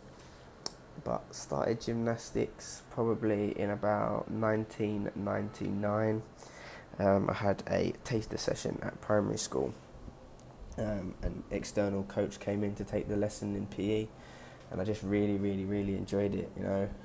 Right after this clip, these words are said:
Um, it was something very different. Um, I was never really into football or rugby or, like,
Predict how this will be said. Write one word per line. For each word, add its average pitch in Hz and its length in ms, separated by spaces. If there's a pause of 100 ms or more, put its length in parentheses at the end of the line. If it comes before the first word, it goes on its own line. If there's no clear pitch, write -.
(160)
Um, 107 280
it 98 80
was 98 100
something - 380
very 98 160
different. 101 460 (840)
Um, 101 200
I 104 60
was 107 140
never 104 240
really 101 320
into 101 540 (100)
football 98 760
or 87 320
rugby 104 540
or, - 260 (680)
like, - 340